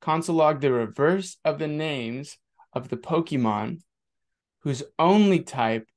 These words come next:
is poison. So we're doing basically number three, but we're reversing the names of the Pokemon whose only type is poison. Okay, five challenges for you guys.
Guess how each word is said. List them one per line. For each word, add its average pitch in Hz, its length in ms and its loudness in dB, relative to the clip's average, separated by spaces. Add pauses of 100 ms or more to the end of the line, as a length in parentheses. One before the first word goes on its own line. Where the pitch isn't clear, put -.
is 127 180 -6
poison. 117 640 -6 (2000)
So 135 300 2
we're 127 100 4
doing 139 460 0 (180)
basically 151 400 -2
number 131 300 -2
three, 127 500 -2 (500)
but 139 140 -2
we're 123 220 -2
reversing 156 500 0
the 131 100 -2
names 120 580 -4 (1120)
of 139 100 -6
the 113 80 -6
Pokemon 117 540 -2
whose 117 260 -8
only 139 260 -2
type 120 360 -8
is 107 140 -10
poison. - 580 -10 (1040)
Okay, 123 260 -6 (100)
five 143 260 2
challenges 139 460 0
for 127 160 -4
you 123 120 -2
guys. 120 420 -2